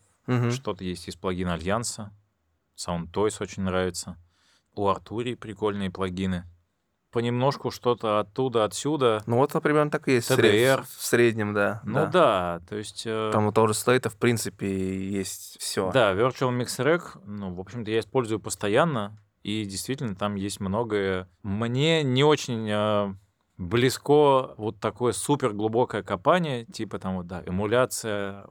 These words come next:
Speaker 2: уада звучит лучше, чем эмуляция Слейта. Понятно, что, ну, это тоже как бы забавное исследование, но как бы совсем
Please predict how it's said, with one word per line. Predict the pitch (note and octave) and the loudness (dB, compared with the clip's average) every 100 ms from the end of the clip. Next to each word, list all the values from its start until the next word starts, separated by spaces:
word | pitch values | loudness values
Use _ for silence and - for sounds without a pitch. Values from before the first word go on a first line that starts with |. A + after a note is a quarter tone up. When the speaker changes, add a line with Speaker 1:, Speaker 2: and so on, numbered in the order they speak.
| - | -8
Speaker 2:
уада | G#2+ A2+ D#3 D3+ B2+ | 2 6 6 6 0
звучит | G#2+ G2 A#2+ G#2 | -4 -4 -6 -4
лучше, | A#2 B2+ G#2+ | -4 -4 -6
чем | G2+ G2 | -6 -2
эмуляция | G2+ G#2+ A#2+ - G#2 | 2 4 4 2 -2
Слейта. | - G2 F2+ - - _ - - _ - | 0 0 0 -4 -20 _ -20 -20 _ -4
Понятно, | G#2+ D3+ F3 C3 | 2 2 2 -2
что, | - A2+ G#2+ | 0 0 0
ну, | B2+ D#3+ G#2 F#2 - - - - | 0 0 0 -4 -10 -12 -10 -2
это | B2 C#3 | 0 4
тоже | D#3+ C3+ | 6 4
как | G#2 G2+ | 2 -2
бы | G2+ | 2
забавное | A2+ A#2+ C#3+ B2 G#2+ G2+ G2 | 4 6 4 2 -2 0 -2
исследование, | - E3+ A#3+ F3+ B2+ G#2 G#2 - _ _ _ | 0 4 4 4 -2 -2 -6 -12 _ _ _
но | - G#2 C3 C3 | -8 0 4 4
как | B2 A#2 | 2 -4
бы | A2 | -4
совсем | G2+ A#2+ - - D#3 C3 A#2 | -2 0 0 2 2 2 -6